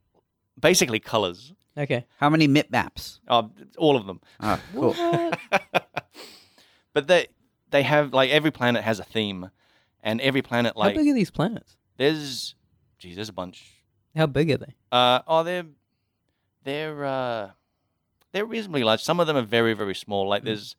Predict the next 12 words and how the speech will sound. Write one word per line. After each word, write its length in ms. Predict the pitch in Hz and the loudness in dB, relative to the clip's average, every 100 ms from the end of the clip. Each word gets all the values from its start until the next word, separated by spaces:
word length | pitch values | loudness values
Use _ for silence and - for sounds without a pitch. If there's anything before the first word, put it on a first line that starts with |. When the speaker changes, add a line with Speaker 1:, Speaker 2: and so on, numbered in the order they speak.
| _ _ _ - | _ _ _ -2
Speaker 1:
like, 120 | 107 | -2
Mercury, 400 | 113 117 - 90 | 0 -2 -2 -6
which 160 | 87 87 | -6 -8
is 120 | 87 | -14
a 40 | |
small 200 | - 90 | -8 -8
planet 280 | - 92 87 | -6 -8 -6
anyway. 460 | 92 92 85 85 - | -8 -6 -8 -8 -14
Speaker 2:
Yeah. 140 | 135 127 - _ | -16 -16 -18 _
Speaker 1:
But 240 | - 92 - | 0 0 2
it 140 | 107 | -2
is 160 | 101 | 0